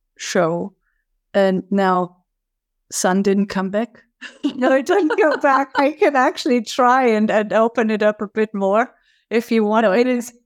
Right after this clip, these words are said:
Speaker 1: it is fine. It is
Speaker 2: It is fine. Yes.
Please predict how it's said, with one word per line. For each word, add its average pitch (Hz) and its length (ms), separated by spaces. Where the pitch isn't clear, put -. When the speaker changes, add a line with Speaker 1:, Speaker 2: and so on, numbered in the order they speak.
Speaker 1:
it 302 100
is 277 240
fine. 180 580
It 214 120
is 196 160
Speaker 2:
It 277 80
is 233 200
fine. 185 280
Yes. 220 400